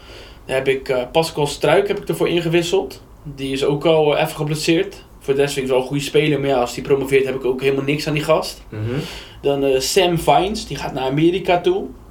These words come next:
Speaker 1: Justin Lonwijk, want ik vond zijn prijs nergens op slaan. Hij had echt een hele hoge prijs, eh,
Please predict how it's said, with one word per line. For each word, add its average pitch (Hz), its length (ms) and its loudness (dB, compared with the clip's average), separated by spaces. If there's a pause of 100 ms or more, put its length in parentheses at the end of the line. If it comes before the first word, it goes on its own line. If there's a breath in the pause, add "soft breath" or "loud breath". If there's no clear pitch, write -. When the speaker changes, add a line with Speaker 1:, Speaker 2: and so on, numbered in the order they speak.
(560)
Speaker 1:
Justin 156 420 2
Lonwijk, 143 540 2
want 127 260 -4 (280)
ik - 180 -8
vond 156 140 0
zijn - 120 -8
prijs 156 300 2
nergens 156 260 0
op 151 80 -4
slaan. - 400 -2 (460 loud breath)
Hij 117 220 -4
had 123 140 -2
echt - 220 -6
een 123 120 -6
hele 156 280 4
hoge 139 300 2
prijs, 139 520 2
eh, 123 340 2